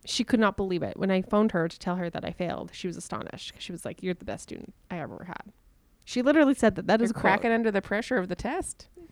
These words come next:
Speaker 1: That is clearly what's happening.
Speaker 2: So are they, like, automatic fails, or did you, like, hit something, or?
Speaker 1: Oh, there's been myriad issues. It's never the same twice. Sometimes it's for the
Speaker 2: <laughs>
Speaker 1: parallel park, like the most
Speaker 2: Oh,
Speaker 1: recent
Speaker 2: parallel
Speaker 1: time.
Speaker 2: park is,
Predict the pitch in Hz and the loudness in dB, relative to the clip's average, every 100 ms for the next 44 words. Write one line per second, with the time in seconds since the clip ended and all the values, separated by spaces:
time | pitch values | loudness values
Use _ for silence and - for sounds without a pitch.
0 | - 190 196 - 226 196 165 - - - | 2 4 4 4 2 2 0 -4 -8 -8
1 | - - 208 240 233 220 208 185 - 185 | -12 -4 4 8 8 8 6 4 6 6
2 | 180 165 185 - 311 311 381 381 233 180 | 6 4 2 0 0 2 2 4 4 2
3 | 160 117 - 220 - 330 320 349 349 359 | 0 -2 -4 -6 -4 -4 -2 -2 -2 -2
4 | 339 190 170 180 302 311 294 240 262 262 | -2 -2 2 8 10 12 10 10 8 10
5 | 240 226 226 202 170 175 185 180 190 - | 10 10 10 10 8 4 4 2 0 4
6 | 214 202 196 - 175 202 160 165 349 - | 6 6 2 2 2 4 4 6 8 10
7 | 330 - 269 392 240 311 214 247 220 208 | 10 8 6 8 10 8 6 8 10 8
8 | 202 185 175 220 233 247 202 214 214 208 | 8 4 4 4 4 6 8 12 12 10
9 | 233 185 254 - 190 165 160 | 8 8 8 4 0 0 -6